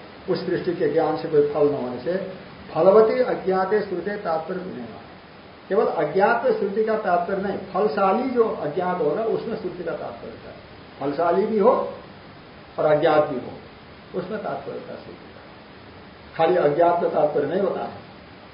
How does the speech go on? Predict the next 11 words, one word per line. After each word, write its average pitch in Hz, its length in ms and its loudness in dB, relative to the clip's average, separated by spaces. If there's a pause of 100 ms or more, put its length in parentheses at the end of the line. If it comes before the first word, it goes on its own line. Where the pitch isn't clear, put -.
(760)
अज्ञात 151 400 0
ज्ञापक 151 340 0
को 160 80 4
भेद 147 240 4
इतना 143 320 0
ही 139 60 -6
नहीं 151 120 -4
होगा। 135 360 -6 (460)
अज्ञातत्व 156 680 -2
सति 185 260 0
फलशालित्व, 151 760 -2